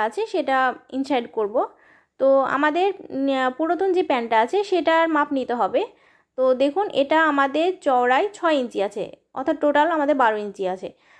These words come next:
তো আমাদের বারো ইঞ্চি করে একটা রাবার কেটে নিতে হবে। তো আপনি যে রাবারটা দিতে চাচ্ছেন সেটা বারো ইঞ্চি করে প্রথমে কেটে নেবেন। এখানে আপনারা আপনাদের বেবির কোমরের মাপ অনুযায়ী অথবা আপনারা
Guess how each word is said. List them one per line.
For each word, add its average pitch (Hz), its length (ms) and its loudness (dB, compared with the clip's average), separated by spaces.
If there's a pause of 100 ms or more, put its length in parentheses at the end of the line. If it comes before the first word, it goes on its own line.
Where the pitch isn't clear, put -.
(140)
তো - 120 -12
আমাদের 302 280 2
বারো 247 220 4
ইঞ্চি 285 180 -4 (100)
করে 262 160 2 (120)
একটা 285 200 -4 (140)
রাবার 240 320 2
কেটে 320 260 -4
নিতে 214 220 -6
হবে। 175 180 -6 (420)
তো - 140 -8
আপনি 277 140 -2 (100)
যে 269 60 4 (100)
রাবারটা 294 340 0 (200)
দিতে 277 240 -4
চাচ্ছেন 277 280 0 (100)
সেটা 254 240 0
বারো 233 220 4
ইঞ্চি 262 220 -4
করে 247 200 2
প্রথমে 262 240 -2 (100)
কেটে 247 240 -2
নেবেন। 233 240 -8 (720)
এখানে 370 320 0
আপনারা 339 300 2
আপনাদের 302 360 -2
বেবির 262 340 0 (480)
কোমরের 285 400 2
মাপ 277 220 0
অনুযায়ী 285 340 2
অথবা 294 280 2 (580)
আপনারা 240 340 -4